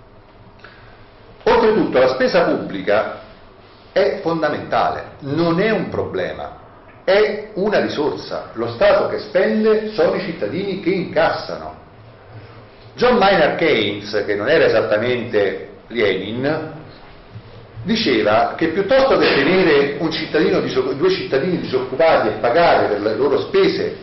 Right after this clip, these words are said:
per la loro disoccupazione, per il danno sociale che arrecano, perché questo comporta anche delinquenza, costa,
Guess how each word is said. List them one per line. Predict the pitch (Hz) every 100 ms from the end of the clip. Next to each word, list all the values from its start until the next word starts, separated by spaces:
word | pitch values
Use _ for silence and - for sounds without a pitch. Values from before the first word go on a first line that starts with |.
| -
per | -
la | 143
loro | 143 214
disoccupazione, | 175 151 143 151 139 113 226 180 113
per | 117
il | 113
danno | - 226 226 196
sociale | 165 160 208 180 -
che |
arrecano, | 127 - 214 - 113
perché | 107 113 110
questo | 156 -
comporta | 107 107 147 143 135
anche | - 120
delinquenza, | 117 110 107 113 104 - - 127 - - - - - - - - -
costa, | - 233 226 151 - -